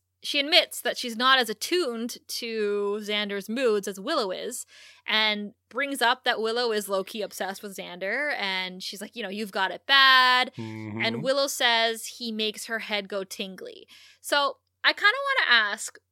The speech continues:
Speaker 1: and also, it is a shame that we haven't had a Willow-centric episode yet.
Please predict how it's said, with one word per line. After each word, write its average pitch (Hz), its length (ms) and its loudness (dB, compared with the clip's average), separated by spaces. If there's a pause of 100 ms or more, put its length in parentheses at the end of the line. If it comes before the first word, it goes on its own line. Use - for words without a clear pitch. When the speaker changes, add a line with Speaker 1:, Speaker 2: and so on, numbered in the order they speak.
(180)
Speaker 1:
and 311 120 2
also, 359 260 0
it 311 140 2
is 392 140 0
a 466 60 2
shame 254 440 4
that 214 160 0
we 254 120 -6
haven't 277 300 4
had 269 180 6
a 240 120 4
Willow-centric 214 1500 0
episode 185 480 -8
yet. - 420 -12